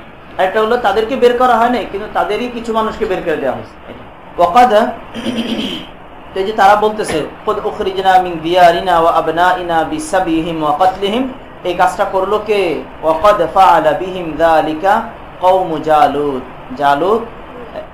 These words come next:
কাফের, এক কাফের রাজা, সে তার নিজের সম্প্রদায় নিয়ে, দলবল নিয়ে বনি ইসরায়েলের উপরে এই জুলুমটা করছিল।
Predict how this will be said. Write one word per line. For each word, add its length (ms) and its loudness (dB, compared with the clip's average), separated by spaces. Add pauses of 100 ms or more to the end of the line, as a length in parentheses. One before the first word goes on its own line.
(100)
কাফের, 280 -2 (160)
এক 160 -8
কাফের 340 0 (520)
রাজা, 360 2 (320)
সে 420 0 (440)
তার 160 4
নিজের 240 -4
সম্প্রদায় 480 -2
নিয়ে, 300 -4 (160)
দলবল 340 0
নিয়ে 320 -4 (200)
বনি 160 -4
ইসরায়েলের 400 -6
উপরে 260 -6
এই 200 -4
জুলুমটা 300 -2
করছিল। 380 -8